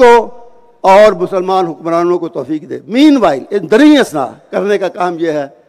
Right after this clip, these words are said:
ये अच्छी बात, बाज़ अच्छी बातें, बाज़ अच्छी तजवीज़ें भी आईं, उन सिलस-, उस सिलसिले में ख़ास तौर पर यह करना चाहिए कि एक बड़ा और मौसर मेडिकल मिशन वो भेजना चाहिए गज़ा में, पाकिस्तान को।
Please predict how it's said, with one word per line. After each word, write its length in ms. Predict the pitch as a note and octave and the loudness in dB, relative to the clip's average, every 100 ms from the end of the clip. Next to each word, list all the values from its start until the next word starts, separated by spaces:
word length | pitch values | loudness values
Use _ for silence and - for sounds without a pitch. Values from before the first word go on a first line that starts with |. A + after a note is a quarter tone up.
| _ _ _ _ _ _ _ | _ _ _ _ _ _ _
ये 120 | F3 F3+ | -6 -6
अच्छी 240 | E3+ G3 | -8 -12
बात, 280 | F3+ F3+ F3 | -10 -10 -12
बाज़ 280 | E3+ E3+ E3 | -14 -12 -12
अच्छी 220 | - F3 | -12 -8
बातें, 380 | D3+ D3+ D#3 C#3 | -6 -6 -10 -6
बाज़ 220 | E3+ D#3+ | -6 -6
अच्छी 220 | D3 E3 | -10 -14
तजवीज़ें 480 | F3 C#3+ D3+ F3+ F3 | -14 -10 -6 -6 -6
भी 100 | D#3 | -6
आईं, 180 | D#3 D3+ _ _ _ _ _ _ - | -8 -10 _ _ _ _ _ _ -10
उन 120 | F3 | -8
सिलस-, 280 | E3 E3 C3 | -8 -12 -12
उस 140 | F3+ | -12
सिलसिले 320 | F3+ C3 F3+ | -12 -10 -8
में 340 | F3+ F3 F3 F3 | -6 -6 -8 -14
ख़ास 380 | - F3 F3+ F3+ | -4 -2 -2 -4
तौर 140 | F#3+ | -6
पर 120 | E3+ E3+ | -6 -6
यह 140 | E3 | -8
करना 320 | D#3 D3 D3+ | -8 -10 -10
चाहिए 340 | C3+ D3 D3 C#3+ _ _ _ _ _ _ | -8 -8 -8 -10 _ _ _ _ _ _
कि 80 | F3+ | -4
एक 460 | G3+ A3 A3 - D3+ | 2 2 0 -6 -2
बड़ा 360 | G#3 A#3+ A#3 G#3+ - - _ - | 2 4 2 0 -10 -20 _ -10
और 140 | F3+ | -8
मौसर 560 | F3+ F#3+ A3+ A3+ B3 G#3+ | -4 0 0 0 -4 -4
मेडिकल 500 | F#3 G3 A3 A#3 G#3+ | -4 -4 -4 -8 -6
मिशन 400 | G#3 A#3+ C#4+ A3 - _ _ _ _ _ _ _ _ _ _ | -4 -2 -2 -2 -10 _ _ _ _ _ _ _ _ _ _
वो 140 | F3+ F3+ | -6 -4
भेजना 320 | F3 E3 F3 | -4 -6 -6
चाहिए 340 | F3+ F3 E3+ | -4 -4 -4
गज़ा 280 | D3+ C#3+ D3 | -6 -8 -8
में, 120 | A#2 G2+ _ _ C#3+ | -10 -18 _ _ -12
पाकिस्तान 500 | C#3+ D3 D3+ C#3 | -12 -10 -8 -8
को। 100 | B2 | -10